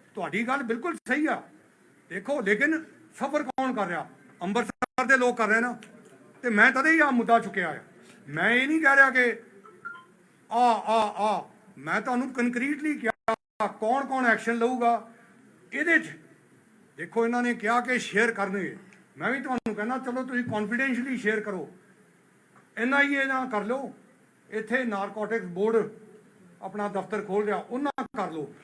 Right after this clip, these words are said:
ਮੇਰੇ through ਕਰ ਲਓ। ਆਪਾਂ ਜਿੰਨੀ ਕਵਰ ਰੱਖ ਸਕਦੇ ਹਾਂ, ਉਹਦੇ 'ਤੇ ਰੱਖਾਂਗੇ। ਲੇਕਿਨ ਹੁਣ ਟਾਈਮ ਆ ਗਿਆ ਮੇਰੇ ਲਈ ਨਹੀਂ, ਇਹ ਆਪਣੇ ਭਰਾਵਾਂ ਭੈਣਾਂ ਲਈ ਸਾਨੂੰ ਐਕਸ਼ਨ ਲੈਣਾ ਪੈਣਾ ਆ।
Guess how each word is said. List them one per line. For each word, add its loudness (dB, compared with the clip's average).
ਮੇਰੇ 2
through -2
ਕਰ -2
ਲਓ। -4
ਆਪਾਂ -2
ਜਿੰਨੀ 0
ਕਵਰ -2
ਰੱਖ -2
ਸਕਦੇ -2
ਹਾਂ, 2
ਉਹਦੇ -4
'ਤੇ -4
ਰੱਖਾਂਗੇ। -10
ਲੇਕਿਨ -4
ਹੁਣ -6
ਟਾਈਮ 0
ਆ 0
ਗਿਆ 0
ਮੇਰੇ -4
ਲਈ -2
ਨਹੀਂ, -6
ਇਹ 2
ਆਪਣੇ -2
ਭਰਾਵਾਂ -8
ਭੈਣਾਂ -12
ਲਈ -10
ਸਾਨੂੰ -8
ਐਕਸ਼ਨ -6
ਲੈਣਾ -4
ਪੈਣਾ -14
ਆ। -20